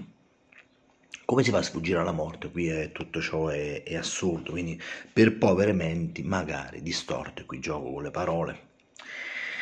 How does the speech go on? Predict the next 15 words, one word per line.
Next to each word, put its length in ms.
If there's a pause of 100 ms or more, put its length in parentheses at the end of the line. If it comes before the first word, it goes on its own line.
(480)
Eh 100
sì, 220
perché 300
poi 260
per 220
pochi 380
che 160
gestiscono 760
il 140
potere, 680
tanti 380
altri 400
vanno 400
in 240
sofferenza. 920